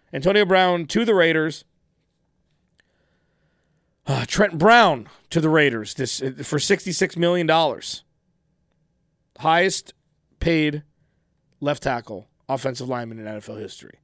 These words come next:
coming over from the Patriots. I mean, this is the time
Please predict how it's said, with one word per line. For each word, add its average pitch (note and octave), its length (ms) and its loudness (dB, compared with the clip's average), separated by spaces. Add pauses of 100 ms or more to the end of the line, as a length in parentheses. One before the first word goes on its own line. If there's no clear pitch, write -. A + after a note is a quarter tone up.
(260)
coming C#3+ 180 -4
over B2 140 -4
from B2+ 160 -12
the A#2 40 -12
Patriots. - 560 -16 (3000)
I F#3+ 120 4
mean, A3 320 2 (480)
this F#3 400 0
is A#3 180 2
the A3 140 2
time F#3 580 0